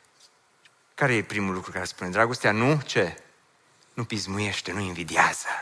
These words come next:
nu se laudă, nu se umflă de mândrie, nu caută folosul său. Dragostea le acoperă pe astea. A doua unealtă: acceptă faptul că Dumnezeu te-a creat ca pe o persoană unică și nu te-a făcut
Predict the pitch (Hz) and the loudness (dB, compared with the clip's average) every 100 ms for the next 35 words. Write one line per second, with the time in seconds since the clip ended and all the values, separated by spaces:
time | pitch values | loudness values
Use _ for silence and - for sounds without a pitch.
0 | - - _ _ _ _ _ 123 117 110 | -8 -20 _ _ _ _ _ -6 0 2
1 | 107 120 120 92 - - - - _ _ | 6 6 6 -2 -4 -4 -8 -20 _ _
2 | _ _ _ - 98 104 95 92 98 78 | _ _ _ -10 -4 -2 -4 -2 -4 -4
3 | 82 80 87 95 82 - _ - _ _ | -6 -6 -6 -6 -8 -12 _ -20 _ _
4 | _ 110 - - 151 - - 113 117 - | _ -8 0 0 0 -6 -2 0 0 -2
5 | 110 - 135 120 110 117 139 117 - - | -4 -2 -2 -4 -4 0 0 -2 -6 -8
6 | - - 135 131 123 113 - 95 - - | -10 -10 -6 -6 -6 -8 -10 -8 -8 -10
7 | - _ - - - - - - - - | -16 _ -20 -14 -10 -8 -8 -10 -10 -16
8 | - _ - - _ _ _ _ _ - | -18 _ -20 -20 _ _ _ _ _ -20
9 | - 117 135 156 131 117 110 107 131 151 | 2 6 12 12 12 10 8 10 8 6
10 | - 254 - 196 - 185 180 190 175 151 | 6 2 4 4 8 8 8 4 4 6
11 | 131 175 160 135 147 160 156 - 226 240 | 6 6 6 4 8 6 6 4 4 10
12 | 208 - 175 - 180 170 139 156 160 160 | 10 10 2 6 6 8 8 6 4 4
13 | 156 - 135 170 208 196 180 165 165 165 | 2 4 4 4 6 6 4 2 2 2